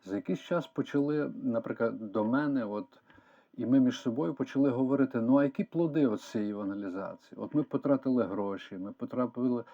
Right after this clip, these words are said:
потратили якісь зусилля, старання, якісь там, знаєте, е, матеріальні засоби потратили, а результату ми тоді ніякого не побачили. І воно, ну, от мене питали, знаєте,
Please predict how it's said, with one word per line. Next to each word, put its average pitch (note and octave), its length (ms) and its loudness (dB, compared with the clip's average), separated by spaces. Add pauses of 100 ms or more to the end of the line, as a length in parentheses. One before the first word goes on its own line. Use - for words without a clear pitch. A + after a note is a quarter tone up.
(120)
потратили A#2+ 760 0 (260)
якісь - 280 2
зусилля, A#2 760 0
старання, A2+ 880 -4
якісь G2+ 320 -10
там, G#2+ 200 -6
знаєте, G#2+ 380 -4 (680)
е, F#2+ 160 -10 (720)
матеріальні C3 680 6
засоби A2+ 520 2
потратили, G2+ 760 -4 (520)
а G#2+ 160 0
результату C3+ 720 -2 (160)
ми A#2+ 100 -6
тоді B2 340 2
ніякого A#2 480 -2
не B2 80 -2
побачили. C3 640 -6 (180)
І G2+ 120 -2
воно, B2 360 0
ну, C#3 180 2
от C#3 140 2 (240)
мене B2 280 4
питали, D#3 440 2
знаєте, A#2 460 -6